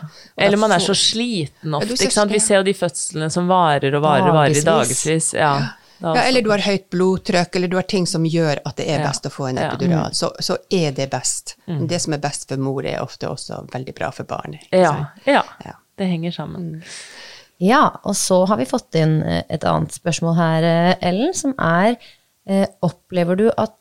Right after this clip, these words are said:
Speaker 3: jordmødre generelt er opptatt av å fremme fysiologisk fødsel?
Speaker 1: Ja, det synes jeg vel. At,
Speaker 3: Ja.
Speaker 1: eh, at, eh, at ikke bare fysiologisk fødsel, men fysiologiske prosesser. For at hvis, eh, hvis fødselen, eh,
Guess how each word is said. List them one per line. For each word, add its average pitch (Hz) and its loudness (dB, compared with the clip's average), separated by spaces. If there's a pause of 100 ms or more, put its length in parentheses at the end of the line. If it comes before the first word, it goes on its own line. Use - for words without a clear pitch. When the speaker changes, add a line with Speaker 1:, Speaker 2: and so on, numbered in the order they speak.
Speaker 3:
jordmødre 160 2
generelt 202 0
er 175 0
opptatt - -4
av 180 0
å 208 -4
fremme 175 0
fysiologisk 190 0
fødsel? 294 -4 (1000)
Speaker 1:
Ja, 147 -2
det 190 -2
synes 160 2
jeg 147 2
vel. 151 0 (480)
At, 233 0
Speaker 3:
Ja. 180 0
Speaker 1:
eh, 160 2
at, - -4
eh, 160 0 (380)
at - -16
ikke 196 -2
bare 247 2
fysiologisk 220 -2
fødsel, 185 -4
men 190 0
fysiologiske 208 -2
prosesser. - -4
For - -2
at - 0
hvis, - 0
eh, 160 0
hvis 220 -2
fødselen, 139 -2
eh, 139 0